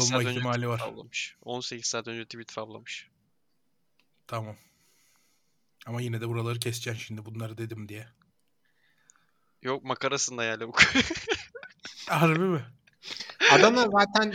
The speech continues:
Speaker 3: benim de Adana'da yaşayan arkadaşlarım var ya, zarar görenler oldu, ölenler de oldu maalesef ama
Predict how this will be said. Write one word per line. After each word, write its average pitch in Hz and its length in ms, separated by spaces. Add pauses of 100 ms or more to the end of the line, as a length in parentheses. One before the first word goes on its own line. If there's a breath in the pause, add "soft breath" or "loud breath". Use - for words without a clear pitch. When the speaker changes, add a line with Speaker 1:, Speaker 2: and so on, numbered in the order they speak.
(160)
Speaker 3:
benim 165 280
de 165 40
Adana'da 120 360
yaşayan 117 280
arkadaşlarım 110 760
var 196 140
ya, 147 140
zarar 131 300
görenler 135 420
oldu, 131 280
ölenler 120 460
de 117 40
oldu 98 200
maalesef 98 460
ama 165 280